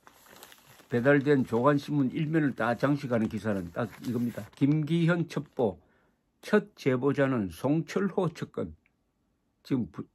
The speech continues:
지금 시장입니다. 그럼 이 누구냐? 송병기 울산 부시장이 첫 제보자랍니다.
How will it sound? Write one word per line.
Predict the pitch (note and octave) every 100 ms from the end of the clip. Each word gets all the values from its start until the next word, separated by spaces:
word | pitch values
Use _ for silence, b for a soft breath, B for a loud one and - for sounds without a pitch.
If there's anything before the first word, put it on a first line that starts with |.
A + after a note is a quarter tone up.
| _
지금 | - D3 C#3+ G2 - _ _
시장입니다. | - A2+ B2 B2 E2+ A2 - _ _ _ _ _
그럼 | F3+ E3 D3
이 | D3+ - -
누구냐? | - C3+ E3 C3 F#2+ - _
송병기 | - - F3 F3 E3 E3+ D#3+
울산 | C#3+ E3 E3+ E3
부시장이 | A#2 A2 - D3 C#3+ G#2 - _ _ _ _ _ _ _ _ _
첫 | - C#3+
제보자랍니다. | - - A#2 B2+ B2 G#2 E2+ - -